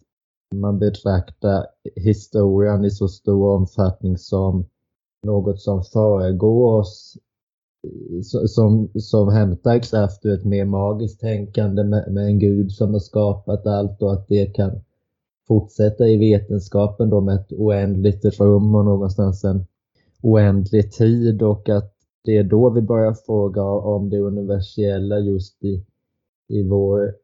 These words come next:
västerländska tid någonstans. Och det är ju en, en vanlig kritik då mot det, att, att det, man utger sig för att komma med något universellt, men egentligen är det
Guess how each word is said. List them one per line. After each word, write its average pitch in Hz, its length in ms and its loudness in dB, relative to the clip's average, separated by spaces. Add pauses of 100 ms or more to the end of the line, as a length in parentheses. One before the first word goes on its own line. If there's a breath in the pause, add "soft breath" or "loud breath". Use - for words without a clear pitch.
(300)
västerländska 110 1400 -2 (420)
tid 101 520 -2
någonstans. 101 800 -2 (840)
Och 113 120 4
det 113 80 4
är 110 80 6
ju 120 160 4
en, 113 180 2
en 104 160 0
vanlig 98 520 0
kritik 107 560 -6
då 101 100 -2
mot 98 340 -2
det, 95 140 -2
att, - 280 -8 (840)
att - 200 -10
det, 98 200 0
man 98 460 0
utger 107 400 2
sig 113 260 2
för 110 140 -4
att 104 160 -2
komma 98 280 0
med 98 160 -4
något 98 300 -6
universellt, 101 920 -4
men 101 160 -2
egentligen 98 520 -2
är 98 180 -2
det 98 300 -4